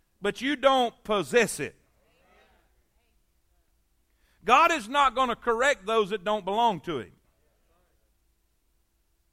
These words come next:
Because you either belong to God or the devil. You're following one of the two.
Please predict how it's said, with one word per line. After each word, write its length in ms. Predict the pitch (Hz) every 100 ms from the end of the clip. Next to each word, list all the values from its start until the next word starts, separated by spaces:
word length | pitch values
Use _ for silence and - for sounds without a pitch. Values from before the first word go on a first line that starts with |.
| _ _ _ -
Because 340 | 196 233 202
you 120 | 254
either 200 | 311 269
belong 480 | 240 247 262 262 247
to 80 | 196
God 400 | 175 254 302 320 339 - _ _ _ _ _ _ -
or 160 | 226
the 80 | 208
devil. 420 | 196 220 139 101 76 _ _ _ _ _ _ _ _ _ _ _ _ _ _ _ _ _ _ _ _ _ _ _ _ _ _ _ _ _ _ _ _ _
You're 140 | 233
following 560 | - 285 311 302 262 233
one 180 | 294 330
of 120 | 302
the 80 | 262
two. 320 | - 269 110